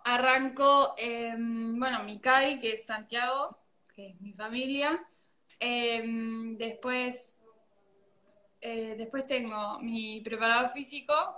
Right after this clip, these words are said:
que es Mariano Escalice. Tengo a mi preparacio-, preparador de, o sea,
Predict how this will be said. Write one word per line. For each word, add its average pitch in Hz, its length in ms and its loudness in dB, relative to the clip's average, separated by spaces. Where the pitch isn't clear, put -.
que 233 180 -8
es 220 80 -6
Mariano 226 400 -4
Escalice. 254 560 -2
Tengo 226 440 0
a 214 140 2
mi 214 60 -4
preparacio-, 214 680 -2
preparador 226 600 2
de, 208 500 -4
o 226 80 -8
sea, 220 400 -10